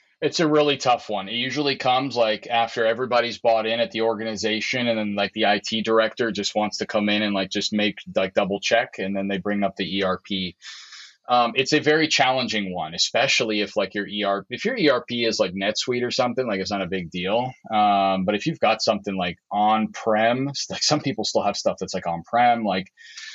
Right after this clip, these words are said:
the, the organization has to make a choice, right? They're like, and a lot of times the argument I make is, like, Salesforce or Excel or Outlook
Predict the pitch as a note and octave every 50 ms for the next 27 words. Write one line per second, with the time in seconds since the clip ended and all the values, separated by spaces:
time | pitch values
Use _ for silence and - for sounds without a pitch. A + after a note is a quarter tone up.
0 | - - - - - - _ _ _ _ _ _ _ _ _ - A#2+ D#3 D#3 -
1 | - C3 D3 D3 E3 F3+ F3+ D#3+ F3 E3+ D#3 C#3 A#2+ A#2 A#2+ B2 C3+ C3 - -
2 | - G#2+ G2 G2+ F#2+ - A#2+ A#2 A#2 A#2 - - A2+ G#2+ G#2 G2+ - G2 - -
3 | - - G2 F#2 D2 C2 D2+ - - - - - - - - F2+ E2+ E2+ F#2 G#2
4 | G#2+ - G#2 A2 A2+ G#2+ G#2+ G#2 G2+ G2 - - - _ _ _ _ _ _ _
5 | _ _ _ _ - B2 A#2+ B2 B2+ C3 C#3 D3 F3 C#3+ B2 C3 A#2+ G#2+ G2+ A2+
6 | A2+ A#2 A#2 A2+ A2+ A2 G#2+ G#2 G#2 G2+ G#2+ G#2 G2+ - G#2+ G2+ G2 F#2 F#2+ G2+
7 | F#2+ F#2+ F#2+ - _ _ _ _ _ - - - _ - - - - A3+ C3+ F3
8 | F#3 - - - G2 G2 A2 A#2 A#2 - - - - A2 A2+ G#2+ G#2+ G2 A2 A2
9 | - - - - - C#3 C#3 D#3 C#3+ A#2+ G2+ G2+ A2+ A2+ A#2+ A2+ G#2 A2 G#2+ -
10 | G2+ A2+ C3+ - C3 A2 G#2+ -